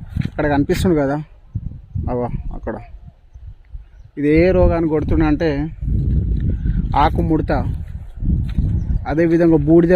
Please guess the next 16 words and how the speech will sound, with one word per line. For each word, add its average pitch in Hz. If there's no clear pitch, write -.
రోగము, 160
ఈ 170
కాయ 170
పైన 196
పుండు 190
పుండు 202
వస్తుందన్నమాట. 151
ఈ -
బెండకాయ 151
పైన 131
చూపిస్తాను 135
చూడండి. 127
ఇగో 147
ఇక్కడ 143
చూసిర్రు 156
కదా, 160